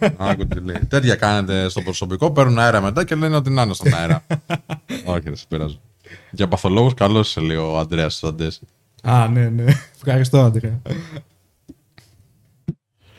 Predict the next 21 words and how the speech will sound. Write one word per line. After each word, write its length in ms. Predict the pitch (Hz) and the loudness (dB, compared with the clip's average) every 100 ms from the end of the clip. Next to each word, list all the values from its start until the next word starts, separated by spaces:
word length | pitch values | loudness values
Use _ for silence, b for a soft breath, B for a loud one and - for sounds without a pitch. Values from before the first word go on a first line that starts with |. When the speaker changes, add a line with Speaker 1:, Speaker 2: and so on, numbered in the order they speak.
| b _ _ _ _ _ - - | b _ _ _ _ _ -20 -4
Speaker 1:
Παιδιά, 340 | - 110 127 127 | 2 6 6 6
ολοκληρώθηκε 600 | 113 107 117 131 - 98 | 6 6 8 6 6 4
η 40 | |
συνεργασία 420 | - 92 87 - | 6 4 4 4
με 60 | 85 | 2
το 80 | 82 | 2
Θέμη, 240 | 101 107 | 0 0
τα 80 | 107 | 0
έχουμε 200 | 104 98 | 0 -2
πει 80 | 101 | -2
αρκετές 340 | 95 90 90 | -2 -4 -6
φορές. 420 | - 78 104 127 - _ | -8 -6 -6 -6 -14 _
Έχουμε 260 | 98 95 | -4 -2
ανεβάσει 480 | 87 82 85 92 95 | 0 2 2 2 0
και 100 | - - | -6 -6
stories, 240 | 95 110 107 - | -2 -2 -2 -6
επανακοινώσεις, 840 | 85 - 82 82 78 78 110 - 82 | -10 -6 -6 -4 -4 -2 -2 -2 -4
email, 260 | 80 95 | -2 -2
τα 180 | 113 110 - | -2 -6 -8
έχουμε 200 | 90 87 | -8 -6
πει. 240 | 82 - | -8 -10